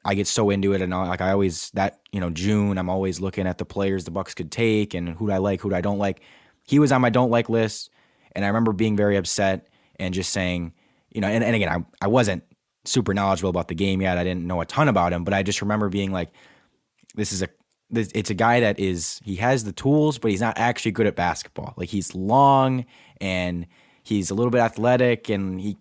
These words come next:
in theory, can do things, but he can't actually do things." And I was like, "I just don't like that it's another,"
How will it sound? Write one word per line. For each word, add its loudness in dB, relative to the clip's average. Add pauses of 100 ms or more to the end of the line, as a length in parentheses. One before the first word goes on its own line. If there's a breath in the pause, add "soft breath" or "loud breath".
(240)
in 0
theory, 4
can 0
do 4
things, -2
but 0
he 0
can't -2
actually 0
do -2
things." -10
And -2
I 0
was -2
like, -2
"I 0
just -4
don't -2
like -2
that -2
it's -6
another," -2